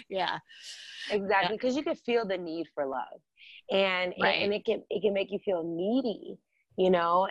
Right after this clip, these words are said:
Speaker 2: and
Speaker 1: Yes.
Speaker 2: people want to love someone who's already loving on themselves, not someone who's so thirsty for love, because it, it, it's draining actually, 'cause it's like you're, you're hoping for a compliment. "Am,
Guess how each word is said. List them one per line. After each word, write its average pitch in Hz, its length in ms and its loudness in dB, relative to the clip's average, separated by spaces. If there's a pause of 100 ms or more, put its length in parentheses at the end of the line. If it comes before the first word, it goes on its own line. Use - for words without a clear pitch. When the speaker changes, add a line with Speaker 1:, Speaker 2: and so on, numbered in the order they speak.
Speaker 2:
and 175 380 -2 (140)
Speaker 1:
Yes. 170 300 6
Speaker 2:
people 247 300 6
want 190 300 0
to 214 80 0
love 175 300 2
someone 175 340 0
who's 175 240 2
already 170 400 4
loving 156 360 -2 (100)
on 165 80 -2
themselves, 151 600 -2
not 160 280 -2 (120)
someone 160 320 8
who's 160 220 -8
so 185 600 2 (140)
thirsty 208 720 -2
for 151 160 -2
love, 135 280 -4
because 175 400 -2
it, 180 260 0 (340)
it, 214 200 8
it's 202 300 0
draining 214 640 0
actually, - 440 -2
'cause 180 140 -4
it's 165 160 0
like 170 200 6
you're, 165 260 6 (240)
you're 180 100 2
hoping 214 460 8
for 175 180 4
a 170 40 0
compliment. 180 680 -2
"Am, 254 120 -2